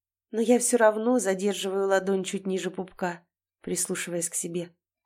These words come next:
По телу рассыпаются приятные мурашки. Муж ничего не замечает, занят тем, что выезжает из гаража.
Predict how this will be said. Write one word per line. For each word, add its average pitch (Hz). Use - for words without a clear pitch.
По 175
телу 247
рассыпаются 208
приятные 185
мурашки. 175
Муж 277
ничего 196
не 202
замечает, 180
занят 180
тем, 247
что -
выезжает 190
из 180
гаража. 185